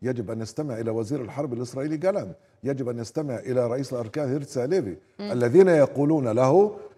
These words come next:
Speaker 1: "ليس لدينا مشكلة بت-، بالانسحاب من فيلادلفي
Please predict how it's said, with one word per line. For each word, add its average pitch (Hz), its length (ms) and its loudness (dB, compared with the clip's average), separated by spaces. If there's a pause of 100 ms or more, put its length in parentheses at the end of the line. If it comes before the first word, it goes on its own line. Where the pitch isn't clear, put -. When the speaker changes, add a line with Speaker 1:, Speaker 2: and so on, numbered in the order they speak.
(160)
Speaker 1:
"ليس 185 420 6
لدينا 151 640 4
مشكلة 165 640 2 (340)
بت-، 175 800 4
بالانسحاب 139 840 2
من 147 120 -2
فيلادلفي 185 640 -2